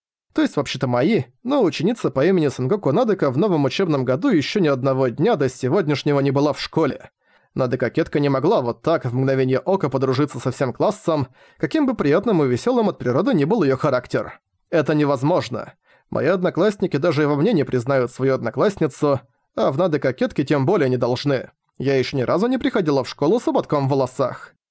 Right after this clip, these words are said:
Значит, мы наблюдаем какое-то сверхъестественное явление. Когда-то я и сама была сверхъестественным существом,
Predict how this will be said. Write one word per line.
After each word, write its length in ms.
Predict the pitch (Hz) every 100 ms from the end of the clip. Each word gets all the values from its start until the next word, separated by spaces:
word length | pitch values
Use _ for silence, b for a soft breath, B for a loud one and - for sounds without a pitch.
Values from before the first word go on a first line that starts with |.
| _ -
Значит, 500 | 120 120 175 202 170
мы 120 | 175
наблюдаем 520 | 170 139 131 196 185
какое-то 460 | 143 135 185 175 147
сверхъестественное 920 | 147 156 139 147 - 175 - 156 156
явление. 680 | 143 139 156 135 110 - - _ _ _ _
Когда-то 400 | - 120 120 151
я 180 | 147 147
и 40 | 135
сама 300 | - 175 185
была 200 | 131 123
сверхъестественным 800 | 127 131 139 - 143 - 123
существом, 760 | 117 117 - - 139 196 143